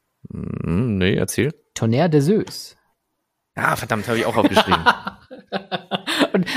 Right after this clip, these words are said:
Speaker 2: hast, hast du den Namen gesehen, den das Ding dann tragen
Speaker 1: Ja.
Speaker 2: wird?
Speaker 1: Tonnerre
Speaker 2: de
Speaker 1: de
Speaker 2: Sös. <laughs>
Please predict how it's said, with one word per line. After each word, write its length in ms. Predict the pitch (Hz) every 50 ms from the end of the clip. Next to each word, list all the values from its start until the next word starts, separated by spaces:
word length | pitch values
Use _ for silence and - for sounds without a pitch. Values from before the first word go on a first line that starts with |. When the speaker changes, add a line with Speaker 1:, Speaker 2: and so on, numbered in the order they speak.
| - -
Speaker 2:
hast, 240 | 160 160 - - -
hast 180 | 151 185 -
du 40 | 202
den 280 | 175 165 156 143 131 123
Namen 360 | 117 110 120 147 196 262 247
gesehen, 540 | 214 226 208 190 180 185 202 202 190 180 175
den 100 | 185 190
das 140 | 190 185 175
Ding 120 | - 175 180
dann 120 | 185 190
tragen 340 | 190 - - 156 175 185 180
Speaker 1:
Ja. 200 | 185 90 - 156
Speaker 2:
wird? 180 | 170 180 - - - - - - - _ _ _ _ _ -
Speaker 1:
Tonnerre 580 | - 98 95 95 95 98 95 95 98 101 - -
Speaker 2:
de 260 | 131 127 135 139 147 147
Speaker 1:
de 120 | 117 135
Speaker 2:
Sös. 460 | 127 123 127 123 123 131 131 - - 120
<laughs> 40 | 123